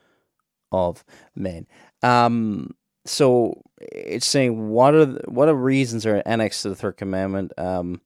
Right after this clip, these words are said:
the Lord thy God, for the Lord thy God will not hold him guiltless that taketh his name in vain.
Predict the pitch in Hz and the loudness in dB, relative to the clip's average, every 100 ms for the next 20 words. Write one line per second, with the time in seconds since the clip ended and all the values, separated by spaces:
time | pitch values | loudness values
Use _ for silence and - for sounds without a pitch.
0 | _ _ _ _ _ _ _ _ _ _ | _ _ _ _ _ _ _ _ _ _
1 | _ _ _ _ - 101 92 123 143 131 | _ _ _ _ -8 -4 0 2 2 2
2 | 107 101 107 104 104 98 98 95 98 98 | 2 0 -2 -4 -2 -2 -2 -2 -4 -6
3 | - 110 110 113 110 92 139 240 139 170 | -4 -2 -2 -4 -8 0 4 4 4 2
4 | 190 - - _ - - 117 113 113 113 | 0 -6 -12 _ -16 -6 -4 -4 -6 -6
5 | 101 98 104 117 139 | -4 -4 -4 0 -2